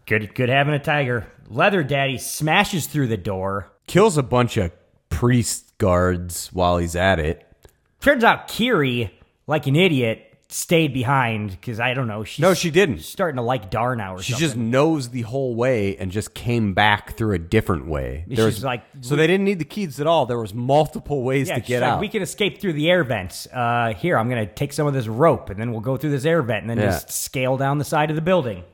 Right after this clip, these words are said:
Speaker 2: He's like,
Speaker 1: Which
Speaker 2: "All right, I guess."
Speaker 1: Mm-hmm. She just, magically, she just appears through here and there, <laughs> pulling on fucking torches and finding hidden doorways,
Speaker 2: Yeah.
Speaker 1: going up through air vents, everything. There was no reason to have the keys.
Speaker 2: None.
Speaker 1: Uh, what's going on here?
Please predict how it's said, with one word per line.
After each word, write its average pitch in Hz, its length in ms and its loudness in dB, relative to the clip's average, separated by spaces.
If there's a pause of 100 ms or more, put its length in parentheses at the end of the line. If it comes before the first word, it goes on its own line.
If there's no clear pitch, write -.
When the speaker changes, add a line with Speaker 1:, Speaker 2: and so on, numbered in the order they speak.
(200)
Speaker 2:
He's 92 200 -2
like, 78 140 -2
Speaker 1:
Which - 100 -6
Speaker 2:
"All 123 120 0
right, 101 180 0
I 120 40 0
guess." 98 400 0
Speaker 1:
Mm-hmm. 113 360 0
She 101 120 -10
just, 127 320 -10 (240)
magically, 180 500 2
she 170 160 -4
just 143 180 -4
appears 113 520 0
through 117 260 0 (480)
here 180 380 0
and 165 120 6
there, - 420 2
<laughs> - 760 -18
pulling 185 360 2
on 180 180 2
fucking 180 320 -2
torches 135 460 -2
and 107 120 -8
finding 151 300 -2
hidden 165 240 -2
doorways, 131 540 -2
Speaker 2:
Yeah. 131 120 -2
Speaker 1:
going 190 160 2
up 185 160 -6
through 180 160 0
air 175 160 4
vents, 123 240 -2
everything. 143 440 -4 (200)
There 156 120 -4
was 151 120 -2
no 170 160 2
reason 180 540 0
to 147 60 -2
have 165 200 2
the 135 60 -2
keys. 127 640 -8
Speaker 2:
None. 113 440 4 (440)
Speaker 1:
Uh, 110 220 -4
what's 113 160 -2
going 113 220 0
on 98 180 -2
here? 90 320 -8